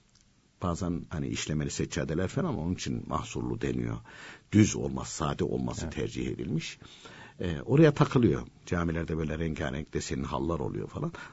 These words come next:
Speaker 1: Bakıyorsun girifli çıktı, sayıya da başlıyorsun. Sonra ne okuduğunu, kaçın rekat olduğunu da şaşırıyorsun. Ee, yani zihni meşgul ediyorsa,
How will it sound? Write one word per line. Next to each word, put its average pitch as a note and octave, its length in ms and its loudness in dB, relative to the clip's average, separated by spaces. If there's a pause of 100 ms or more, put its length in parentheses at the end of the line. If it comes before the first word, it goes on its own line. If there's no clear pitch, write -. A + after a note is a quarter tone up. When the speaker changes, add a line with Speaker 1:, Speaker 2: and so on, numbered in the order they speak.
(100)
Speaker 1:
Bakıyorsun D#2 460 0
girifli D#2 360 -2
çıktı, - 300 -8
sayıya F2 360 2
da D2 100 0
başlıyorsun. G2 400 -4
Sonra F#2 220 -2
ne E2+ 100 2
okuduğunu, C#2+ 520 -2
kaçın E2 320 -4
rekat D#2 300 -6
olduğunu D2 240 -2
da D3 60 2
şaşırıyorsun. D#2 640 -2 (840)
Ee, D#2 160 -2
yani A#2 320 8
zihni C3+ 320 8
meşgul C3+ 400 6
ediyorsa, G#2+ 640 12